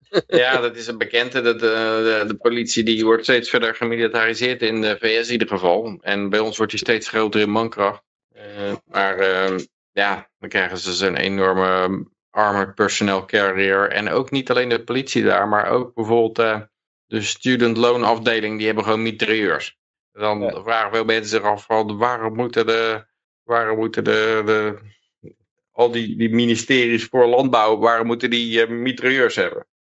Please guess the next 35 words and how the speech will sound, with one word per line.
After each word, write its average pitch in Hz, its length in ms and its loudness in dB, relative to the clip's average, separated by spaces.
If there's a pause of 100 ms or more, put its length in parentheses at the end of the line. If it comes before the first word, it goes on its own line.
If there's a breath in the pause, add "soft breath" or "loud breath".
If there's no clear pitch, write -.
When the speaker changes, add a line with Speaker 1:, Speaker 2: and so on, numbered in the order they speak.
(260)
Speaker 1:
Ja. 139 160 -2 (440)
Ja, 147 260 4
en 156 60 2
hier 170 180 0
zie 180 120 -2
je 165 60 2
dan, 151 260 2
eh, 151 180 4
er 151 60 4
wordt 156 160 4
tegen 160 220 2
geprotesteerd. 156 680 0
Eigenlijk, 156 500 0
eh, 151 520 4
iedere 156 320 4
beweging 151 560 2
in 151 60 0
Amerika 147 580 2
die 147 140 0
er 143 60 2
maar 143 160 4
te - 120 -16
vinden 165 320 4
was, 131 260 2
die 139 100 -2
protesteerde 147 640 4
er 135 220 0
tegen. 127 500 2 (400 soft breath)
Dus - 140 -8
van 143 160 4
de 135 80 6
lokale 139 560 4
buurt 143 480 -2
tot, 143 260 0
ehm, 131 640 4